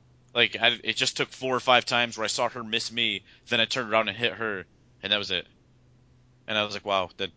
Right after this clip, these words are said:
Speaker 2: I
Speaker 1: So,
Speaker 2: don't
Speaker 1: like, how
Speaker 2: know."
Speaker 1: many hits do you think was, like, four or five hits only to kill her? That's it?
Speaker 2: No, I think it was th-, three or four hits per, like, per round of attacking her, and then it was three or four rounds of attacking her, so,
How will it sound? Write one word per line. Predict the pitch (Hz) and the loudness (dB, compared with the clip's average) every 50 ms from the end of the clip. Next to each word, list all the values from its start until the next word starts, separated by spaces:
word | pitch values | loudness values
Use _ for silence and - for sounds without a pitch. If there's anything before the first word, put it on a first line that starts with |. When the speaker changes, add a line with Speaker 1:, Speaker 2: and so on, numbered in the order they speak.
| _ _ - | _ _ -2
Speaker 2:
I | 92 95 | 0 4
Speaker 1:
So, | 107 | 6
Speaker 2:
don't | 110 151 | 8 8
Speaker 1:
like, | 151 120 | 8 8
how | 139 | 6
Speaker 2:
know." | 170 | 4
Speaker 1:
many | 175 175 | 4 2
hits | 151 123 165 165 - | 0 0 -2 -2 -2
do | - - | -6 -10
you | 147 | -8
think | - 165 143 | -8 -6 -4
was, | 135 | -4
like, | 117 110 - | -4 -4 -6
four | - - 135 143 | -8 -8 -6 -6
or | 139 | -2
five | - 151 139 139 - | 0 0 0 0 -2
hits | 170 156 - | -6 -6 -4
only | 160 160 175 | -4 -4 -6
to | 165 175 | -6 -6
kill | - 190 214 | -4 -4 -4
her? | 269 240 | -2 -2
That's | 123 113 - - | -4 -4 -4 -4
it? | 262 269 - _ _ _ - - _ _ - - | -6 -6 -8 _ _ _ -20 -20 _ _ -16 0
Speaker 2:
No, | - 180 202 202 202 | 4 8 10 10 10
I | 190 185 | 10 10
think | - - 226 202 | 8 6 2 2
it | 233 180 | 2 0
was | 202 196 190 170 - - - - - | 2 2 2 2 0 -4 -8 -14 -16
th-, | - 156 143 | -16 -16 -14
three | - - 165 185 202 | -10 -8 -4 -2 0
or | 190 175 | 0 0
four | - - 180 175 156 147 | 0 2 4 4 4 6
hits | 143 147 147 143 127 - - - - | 6 8 6 6 6 4 -2 -6 -6
per, | - - - - 147 143 135 127 117 | -6 -8 -6 -2 0 2 2 2 0
like, | 117 113 110 107 107 98 - - - - - _ _ _ _ _ _ - | 2 2 2 2 2 2 -2 -8 -12 -12 -14 _ _ _ _ _ _ -8
per | - - 156 143 131 123 117 107 98 - _ _ _ _ _ _ _ _ - 95 101 | -4 0 0 2 2 2 0 -2 -6 -10 _ _ _ _ _ _ _ _ -14 -4 0
round | 117 123 127 135 131 127 123 113 | 4 6 6 6 6 4 2 -2
of | 113 - | -4 -4
attacking | - - 131 123 117 - 113 98 | 0 4 4 4 4 2 -2 -6
her, | 101 101 95 92 90 | -6 -8 -8 -6 -6
and | 95 92 | -4 -4
then | 104 104 | -2 -4
it | 104 | -4
was | 87 - - | -4 -8 -8
three | - 127 113 | -6 -6 -6
or | 104 | -6
four | - 104 104 101 | -4 -4 -4 -2
rounds | 98 98 98 95 95 92 | 0 0 0 -2 -2 -4
of | 82 82 | -8 -8
attacking | 85 - 104 92 92 - 90 87 | -2 0 2 2 2 0 -4 -8
her, | 90 87 85 85 | -8 -8 -8 -8
so, | - - 95 90 87 | -8 -10 -10 -10 -12